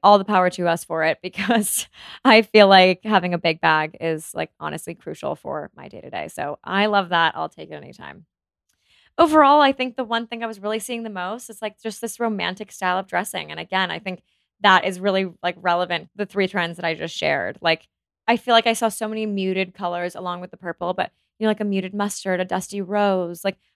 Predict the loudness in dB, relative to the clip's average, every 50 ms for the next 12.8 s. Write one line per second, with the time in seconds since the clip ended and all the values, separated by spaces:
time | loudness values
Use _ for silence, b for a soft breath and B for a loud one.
0 | _ _ 8 8 8 8 6 2 0 -2 -2 2 2 2 2 0 -4 -6 _ -4
1 | -4 -4 -4 -8 -14 -10 -6 -4 -2 -2 0 0 0 -2 -2 -4 -4 -6 -6 -6
2 | -8 -10 -12 -12 -12 -12 -12 -12 -12 _ _ -10 -10 -10 -10 -14 _ _ _ _
3 | _ _ 2 4 4 4 4 2 0 2 2 2 2 2 -2 -8 -8 -8 -8 -10
4 | -8 -8 -8 -4 -2 -2 -2 -2 -4 -6 -4 -4 -6 -6 -6 -8 _ -8 -8 -6
5 | -6 -8 -10 -12 -14 -18 -18 -18 -16 -16 -16 -16 -18 _ _ _ -4 2 4 4
6 | 4 4 0 _ _ -2 -2 0 2 2 4 4 4 4 2 0 2 2 0 0
7 | -2 -4 -4 -4 -6 -6 -8 -10 -8 -8 -8 -8 -8 -8 -6 -4 -2 0 0 0
8 | 0 -2 -4 -6 -8 -8 -8 -8 -8 -6 -4 -2 -2 -2 -4 -4 -6 -6 -6 -4
9 | -2 -2 -2 -2 -2 -4 -4 -6 -8 -8 -10 -12 -14 _ -4 -2 -2 -2 0 -2
10 | -4 -4 -4 -6 -8 -10 -10 -12 -12 -12 -12 -16 -18 -20 -20 -18 -16 -14 -12 -10
11 | -10 -10 -12 -12 -14 -14 -12 -14 -14 -10 -10 -10 -10 -10 _ -4 -2 -2 -2 -2
12 | -4 -6 -8 -10 -12 -12 -12 -12 -12 -12 _ -8 -6 -6 -8 -8